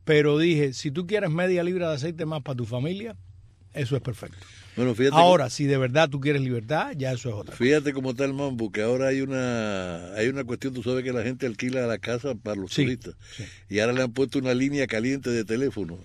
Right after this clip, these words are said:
Speaker 2: a la gente que tiene la, que alquila un número, han ido al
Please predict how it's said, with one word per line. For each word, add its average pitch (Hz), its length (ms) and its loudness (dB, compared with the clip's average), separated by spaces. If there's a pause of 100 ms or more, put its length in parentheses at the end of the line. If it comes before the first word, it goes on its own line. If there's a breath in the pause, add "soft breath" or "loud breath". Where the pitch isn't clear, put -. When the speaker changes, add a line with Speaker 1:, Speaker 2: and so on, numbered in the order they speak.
Speaker 2:
a 92 60 -8
la 95 100 -2
gente 127 280 -4
que 107 100 -6
tiene 123 400 -2
la, 95 480 -6 (500 loud breath)
que - 80 -2
alquila 104 420 0 (200)
un 107 120 -2
número, 127 360 2
han 120 80 -2
ido 135 220 2
al 104 180 -4